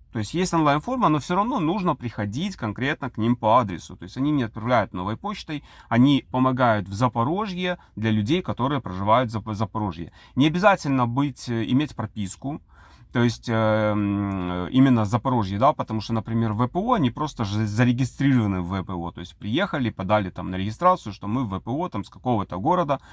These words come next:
но находимся в Запорожье. В основном это, ну, понятно, что в основном это из области, кто приезжает в Запорожье. А, дальше что? Они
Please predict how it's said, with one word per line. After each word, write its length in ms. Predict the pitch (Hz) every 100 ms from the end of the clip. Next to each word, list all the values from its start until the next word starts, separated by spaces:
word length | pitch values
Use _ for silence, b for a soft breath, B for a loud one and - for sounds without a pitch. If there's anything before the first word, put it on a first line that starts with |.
| B
но 160 | - 196
находимся 600 | 131 - 139 123 110 110
в 60 | 95
Запорожье. 540 | 110 123 107 85 85
В 40 |
основном 360 | 98 - 170 151
это, 120 | 107 -
ну, 200 | 131 110
понятно, 480 | - 120 117 98
что 120 | 85 85
в 40 |
основном 340 | 87 117 123
это 120 | 113 101
из 160 | 98
области, 340 | 104 73 76 -
кто 160 | -
приезжает 440 | - 87 92 87 80
в 40 |
Запорожье. 640 | 87 - 85 76 85 117 B B B B B B -
А, 600 | 98 104 107 104 104 101
дальше 420 | 101 151 175 -
что? 360 | 165 - 117 -
Они 420 | 113 147 208 214